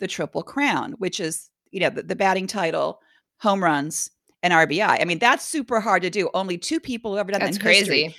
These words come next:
Speaker 1: So he did it at the University of, um, of Mississippi, and the only other person to do it was Rafael Palmeiro, Palmeiro,
Speaker 2: Wow.
Speaker 1: right? In nineteen eighty-four,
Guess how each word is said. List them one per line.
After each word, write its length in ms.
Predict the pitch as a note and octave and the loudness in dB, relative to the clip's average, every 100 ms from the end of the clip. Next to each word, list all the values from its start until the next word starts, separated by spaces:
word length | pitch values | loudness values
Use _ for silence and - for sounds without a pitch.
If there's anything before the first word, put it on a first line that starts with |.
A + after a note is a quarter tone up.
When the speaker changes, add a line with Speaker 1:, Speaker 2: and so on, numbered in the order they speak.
| - | -2
Speaker 1:
So 160 | - | 2
he 160 | A#3+ D4+ | 2 2
did 160 | D#4+ A#3+ | 4 4
it 120 | B3+ F3+ | 4 4
at 180 | F3+ | 4
the 80 | G#3+ | 0
University 720 | G3 G3+ G3+ F#3+ - A3+ G#3+ G3+ - | -6 -6 -4 -4 -4 -4 -4 -2 2
of, 340 | F#3 F3 F3 - | 2 2 -2 0
um, 360 | F3 E3+ E3 - - - | 0 0 -6 -12 -14 0
of 140 | F#3+ F#3+ | 0 0
Mississippi, 680 | G3 G3 - G#3 C4 C#4 - | -2 -2 -2 -4 -6 -6 -2
and 160 | G3 | -2
the 100 | F#3+ - | -4 -2
only 220 | G3+ A3+ | -2 0
other 80 | A#3+ | -6
person 340 | A#3 A#3 - F#3 | -4 -6 -6 -4
to 20 | |
do 200 | F#3+ A#3 | -2 -2
it 120 | - | -4
was 320 | F3 D3+ - _ _ _ _ _ _ - | -4 -4 -6 _ _ _ _ _ _ -4
Rafael 560 | A#2 A2+ - E3+ G3 | -2 -2 -2 -2 -2
Palmeiro, 720 | A3 C#4+ F4+ A4+ F#3+ D3+ G3+ | -4 -4 -2 -2 0 -2 -4
Palmeiro, 720 | - A3 C4 F4+ B3 E3 A3 - _ _ _ _ A3+ | -4 -4 -2 -2 0 -2 -4 -10 _ _ _ _ -4
Speaker 2:
Wow. 320 | C#3 A3+ F4+ | -2 2 4
Speaker 1:
right? 320 | G#3 C#4+ A4 - _ _ _ | 6 4 2 -6 _ _ _
In 200 | A3+ G#3+ | 0 2
nineteen 500 | G#3 A#3+ C#4+ F4 D#4 A3+ | 2 2 -2 -4 0 2
eighty-four, 840 | A#3+ B3 B3 C#4 D4+ G#3+ C3 - | 2 0 -6 -6 -6 -2 -2 -4